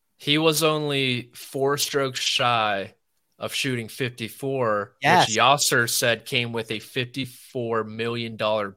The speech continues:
Speaker 1: bonus.
Speaker 2: Right, which when that
Speaker 1: So
Speaker 2: first came out, I was like, "Well, obviously no one's gonna sniff that." Four, four shots away, and he made a bogey.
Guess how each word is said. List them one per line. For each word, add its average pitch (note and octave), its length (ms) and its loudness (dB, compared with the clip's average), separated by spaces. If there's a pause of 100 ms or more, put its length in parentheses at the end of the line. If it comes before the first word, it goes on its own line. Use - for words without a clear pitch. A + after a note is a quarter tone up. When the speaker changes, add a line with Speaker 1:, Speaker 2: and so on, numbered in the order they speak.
Speaker 1:
bonus. G#2 580 -6 (160)
Speaker 2:
Right, F3 300 6
which E3+ 160 4
when F#3 140 8
that A3 200 6
Speaker 1:
So - 80 -14
Speaker 2:
first C4+ 160 -2
came A#3 180 6
out, F3+ 140 8
I D3 40 6
was D3+ 120 4
like, B2+ 160 0
"Well, C3 200 0
obviously D#3 500 6
no C3 160 4
one's B2 240 -2
gonna G#2+ 160 -6
sniff - 320 -2
that." - 160 -4 (100)
Four, E4 280 6 (180)
four F4+ 260 4
shots C#4 360 4
away, A#3 260 8
and A#3 100 6
he C#4 60 2
made C#4 160 4
a A#3 40 10
bogey. E3+ 540 6